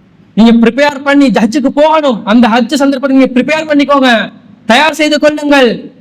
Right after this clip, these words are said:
நீங்கள் தயார் செய்து கொள்வதிலே இந்த தக்வா தான் மிகச் சிறந்தது. "வத்தகூனி",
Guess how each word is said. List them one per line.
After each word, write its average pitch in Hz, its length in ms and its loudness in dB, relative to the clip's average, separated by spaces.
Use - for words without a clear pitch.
நீங்கள் 226 340 4
தயார் 277 300 0
செய்து 285 300 0
கொள்வதிலே 269 720 2
இந்த 254 320 2
தக்வா 294 500 -2
தான் 277 240 -2
மிகச் 247 320 2
சிறந்தது. 226 800 2
"வத்தகூனி", 277 1080 -2